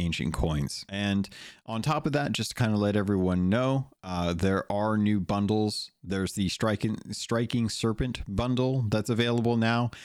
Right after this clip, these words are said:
Um, I think it's, like, sixteen bucks if, uh, if you have Game Pass. Um, a little, or if you don't have Game Pass, I think it's a little bit less if you do.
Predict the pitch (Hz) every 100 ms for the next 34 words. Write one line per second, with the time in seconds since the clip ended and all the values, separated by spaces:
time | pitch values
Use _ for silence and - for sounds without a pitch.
0 | - - - 87 87 87 87 104 101 -
1 | 90 - 110 - 117 107 101 104 - -
2 | - 95 92 - 92 85 82 80 - 101
3 | 85 - 95 92 98 95 98 - - -
4 | _ _ 87 82 82 95 98 95 92 92
5 | 87 92 95 87 98 101 98 101 95 95
6 | 87 87 85 78 87 87 85 - 85 85
7 | - 90 85 78 95 98 101